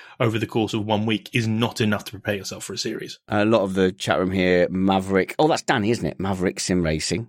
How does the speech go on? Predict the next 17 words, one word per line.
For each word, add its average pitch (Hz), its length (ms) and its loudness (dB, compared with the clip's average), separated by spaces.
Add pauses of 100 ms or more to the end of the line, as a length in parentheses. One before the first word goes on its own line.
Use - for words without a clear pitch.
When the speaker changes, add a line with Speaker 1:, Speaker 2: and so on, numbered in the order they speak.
(140)
Speaker 2:
and, 85 380 -4
uh, 76 220 0
Kirk. - 600 2 (760)
I 151 80 2
was 143 120 4
nearly 95 160 0
called 73 220 -6
Kirk, - 360 -4
by 73 100 -4
the 76 60 -10
way. 76 100 -10 (400)
Kirk, 123 500 0 (140)
say, 95 420 0
they, 117 160 0
they're 135 140 4
talking 123 300 -2
about 104 340 4